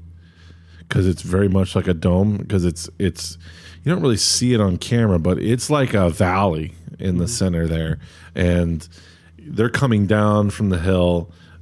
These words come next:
Speaker 1: and everybody can watch from every vantage point
Speaker 2: It's like a
Speaker 1: around.
Speaker 2: coliseum kind of, the
Speaker 1: It's
Speaker 2: way
Speaker 1: very much like a coliseum. So that was my favorite, but I think, I think, uh, Long Beach is probably somebody else's. And then you have Irwindale, which is,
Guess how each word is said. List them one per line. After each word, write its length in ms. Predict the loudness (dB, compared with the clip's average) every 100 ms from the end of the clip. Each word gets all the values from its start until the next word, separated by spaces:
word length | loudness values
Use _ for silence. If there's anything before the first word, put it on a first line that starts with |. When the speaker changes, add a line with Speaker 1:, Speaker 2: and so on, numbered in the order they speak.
| -4
Speaker 1:
and 240 | 0 0 0
everybody 520 | 0 0 0 0 0
can 280 | -2 -4 0
watch 720 | 0 0 -2 -8 -12 -14 -12
from 180 | -6 -4
every 300 | -2 2 2
vantage 500 | 2 -2 -4 -8 -10
point 320 | -8 -6 -6
Speaker 2:
It's 40 |
like 80 | -6
a 20 | -2
Speaker 1:
around. 180 | -2 -4
Speaker 2:
coliseum 560 | -2 -2 -2 -2 -2 -4
kind 220 | -6 -8
of, 80 | -6
the 80 | -2
Speaker 1:
It's 120 | 0
Speaker 2:
way 80 | 2
Speaker 1:
very 200 | 4 4
much 180 | 2 2
like 100 | 0
a 100 | 0
coliseum. 640 | 2 2 2 0 0 0 -4 -14 -20 -14
So 720 | -4 0 2 4 4 2 0 -4 -20 -20 -20 -20 -16
that 400 | -10 -4 -2 0
was 180 | 0 0
my 220 | 0 0
favorite, 360 | 0 -2 0 0
but 160 | 0
I 100 | 0
think, 240 | 0 -2 -2
I 100 | -2
think, 280 | 0 -2 0
uh, 80 | 0
Long 280 | 2 0 0
Beach 180 | -2
is 80 | -4
probably 340 | -4 -2 0 -2
somebody 340 | 0 0 2
else's. 340 | 0 0 -2 -2
And 160 | 0
then 180 | 0 0
you 180 | 0 0
have 160 | 0 0
Irwindale, 540 | 0 0 0 0 0
which 160 | -2 -4
is, 200 | -8 -12